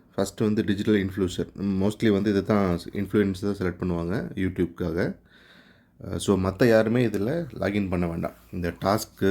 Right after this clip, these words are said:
மைக்ரோ டாஸ்க் ஒர்க் பண்ணுறவங்க யாருமே இந்த ஃபார்மை டச் பண்ண வேண்டாம். இந்த ரெண்டு ஆப்ஷனில் ஏதாவது செலக்ட் பண்ணுறீங்கன்னா மட்டும் இதை செலக்ட் பண்ணுங்க. So ஃபஸ்ட்டு டிஜிட்டல் இன்ஃப்ளூயன்சர். இதில் போனீங்க அப்படின்னா enter, அஹ்,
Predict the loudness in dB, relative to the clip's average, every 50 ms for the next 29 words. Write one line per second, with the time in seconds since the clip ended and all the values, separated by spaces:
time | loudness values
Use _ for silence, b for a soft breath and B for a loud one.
0 | 2 0 0 -2 -2 0 0 2 2 2 -2 -2 -6 -4 -2 -2 -2 -2 -2 -4
1 | -2 0 2 2 2 2 0 0 0 0 2 2 2 2 2 0 0 0 -2 -4
2 | -6 -4 -2 -2 -2 -2 -4 -4 -4 -6 -4 -2 -2 -2 -2 -2 -4 -4 B B
3 | B B B B B B B B B -4 0 2 4 4 6 6 4 4 4 2
4 | 2 2 4 2 2 0 2 0 0 0 0 -2 0 0 0 0 0 0 0 -2
5 | -2 -4 -6 -8 -8 _ -10 -10 -8 -4 -2 -2 -2 -2 -4 -4 -2 -2 -2 -2
6 | -4 -6 -8 -12 -6 -4 -6 -4 -2 -4 -2 0 0 -2 0 -2 0 0 0 -2
7 | -2 -4 -4 -4 -2 -2 -2 -4 -4 -6 _ _ _ _ _ _ _ _ _ _
8 | _ _ _ _ _ b b b b b b b b b b b b 2 4 4
9 | 4 4 4 4 4 4 4 2 2 2 2 4 4 2 2 2 2 2 0 2
10 | 2 0 0 0 0